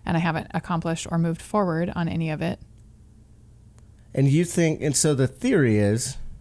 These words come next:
Speaker 2: and 'cause the question, the inquisition is, well, what if, what if you, you decided,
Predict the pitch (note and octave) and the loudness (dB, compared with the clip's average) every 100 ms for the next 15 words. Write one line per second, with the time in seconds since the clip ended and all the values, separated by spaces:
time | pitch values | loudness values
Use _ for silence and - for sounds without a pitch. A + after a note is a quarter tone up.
0 | - C#3 A#2 C#3 A#2+ - F#3 F#3+ - B2+ | -6 -6 0 0 0 0 2 2 2 0
1 | A#2+ B2 B2+ G#2+ A#2+ F#3+ C3+ A#2 G#2+ - | 2 0 0 0 0 -2 0 0 0 -2
2 | A2 G#2+ A2 A#2 A2 - - - - - | -2 2 2 2 0 -6 -20 -14 -12 -8
3 | A#2 A2+ A2+ - A2 A2 G#2 A2 A2 G2+ | 0 0 0 -4 -4 -2 0 2 2 0
4 | - A2 G2 | -2 -2 -2